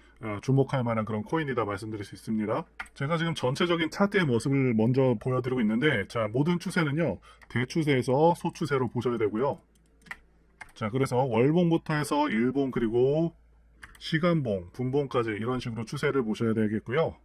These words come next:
자, 일단 그래서 대추세에서의 흐름은 구월에 크게 상승한 후에 이 볼린저 밴드 중심선 기점으로 해서 이렇게 다시 한번 반등이 나와줬고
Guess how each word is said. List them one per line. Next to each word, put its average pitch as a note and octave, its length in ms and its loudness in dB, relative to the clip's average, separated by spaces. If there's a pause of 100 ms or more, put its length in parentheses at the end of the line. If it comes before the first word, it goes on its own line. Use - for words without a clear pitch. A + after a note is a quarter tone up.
자, C#3+ 120 0
일단 E3+ 240 2
그래서 F3 340 4
대추세에서의 D#3+ 800 2
흐름은 D#3+ 480 4
구월에 D3+ 760 4
크게 E3+ 260 2
상승한 D#3 400 -2
후에 A#2 340 0 (1400)
이 D#3 140 2
볼린저 F3 460 6
밴드 E3 220 2
중심선 C3+ 640 2 (220)
기점으로 C#3 360 2
해서 C3+ 400 4
이렇게 A2 240 2
다시 A2 240 0
한번 A2 200 2
반등이 A#2 320 2
나와줬고 A#2 640 2